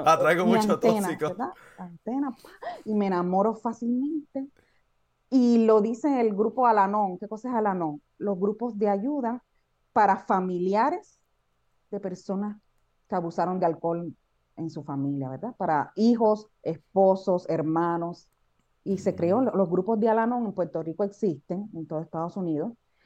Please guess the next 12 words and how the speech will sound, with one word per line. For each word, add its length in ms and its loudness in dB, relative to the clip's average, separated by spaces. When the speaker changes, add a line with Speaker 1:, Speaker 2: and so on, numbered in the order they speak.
Speaker 2:
Y 120 2
ahí 220 4
te 80 0
enseñan 760 -2
que 120 0
las 140 0
personas 320 -2
que 140 -2
crecimos 440 -2
con 180 -4
alcohólico 480 -4
tenemos, 640 -4